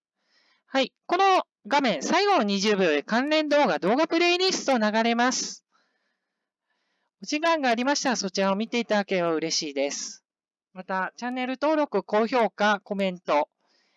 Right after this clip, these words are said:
えー、ブログ、Twitterなどを見ていただければ嬉しく思います。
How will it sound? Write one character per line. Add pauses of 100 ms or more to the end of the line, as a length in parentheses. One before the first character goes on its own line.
(120)
え
ー、
ブ
ロ
グ、
Twitter
な
ど
を
見
て
い
た
だ
け
れ
ば
嬉
し
く
思
い
ま
す。